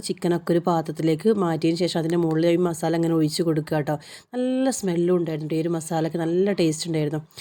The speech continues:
മക്കൾ ഇപ്പോഴാണ് കാര്യങ്ങൾ അറിയുന്നത്. അവർ ഈ സ്മെല്ല് വന്നതിന് ശേഷമാണ് ഇവിടെ എന്തോ ഉമ്മ സ്പെഷ്യൽ ഉണ്ടാക്കുന്നുണ്ടല്ലോ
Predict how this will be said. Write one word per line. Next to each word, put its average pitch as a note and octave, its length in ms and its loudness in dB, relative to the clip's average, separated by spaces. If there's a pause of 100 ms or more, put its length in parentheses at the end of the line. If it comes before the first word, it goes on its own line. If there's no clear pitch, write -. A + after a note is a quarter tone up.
(380)
മക്കൾ F#3+ 320 2
ഇപ്പോഴാണ് F#3 400 4
കാര്യങ്ങൾ E3+ 480 2
അറിയുന്നത്. F3 480 4
അവർ F3+ 140 6
ഈ G3 80 6
സ്മെല്ല് F#3 460 4
വന്നതിന് F3 380 2
ശേഷമാണ് E3+ 440 2 (240)
ഇവിടെ F#3+ 240 -2
എന്തോ F3+ 320 2
ഉമ്മ F3 200 2
സ്പെഷ്യൽ F3 440 0
ഉണ്ടാക്കുന്നുണ്ടല്ലോ E3 840 4